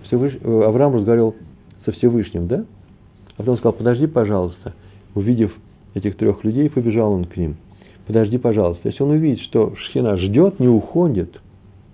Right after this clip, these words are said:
ну, присутствие Всевышнего, значит, это большие люди, их стоит встречать. А если я увижу, что они уважительно относятся к друг к другу, разные люди, вообще видно, что они просто сейчас собрались только,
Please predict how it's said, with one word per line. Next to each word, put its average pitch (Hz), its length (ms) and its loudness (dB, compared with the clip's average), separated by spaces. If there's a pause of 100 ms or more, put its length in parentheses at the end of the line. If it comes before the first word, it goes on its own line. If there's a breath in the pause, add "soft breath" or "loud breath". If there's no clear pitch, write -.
(380)
ну, - 80 -6
присутствие 104 440 -4
Всевышнего, 92 560 -4 (640 loud breath)
значит, 143 300 2
это 185 100 2
большие 165 440 2
люди, 151 280 2
их 90 120 -6
стоит - 220 -2
встречать. 104 500 -10 (1300 loud breath)
А 117 80 2
если 127 160 4
я 147 60 6
увижу, 147 340 4
что - 180 -2
они 120 160 0 (100)
уважительно 120 560 -2
относятся 113 420 -2
к 101 100 -6
друг 117 240 0
к - 20 -4
другу, 131 400 0 (320)
разные 147 420 2
люди, 214 260 0
вообще 107 300 2
видно, 143 240 0
что 131 160 -4
они 127 160 -2
просто 131 240 -6
сейчас - 240 -4
собрались 92 500 -4
только, - 240 -10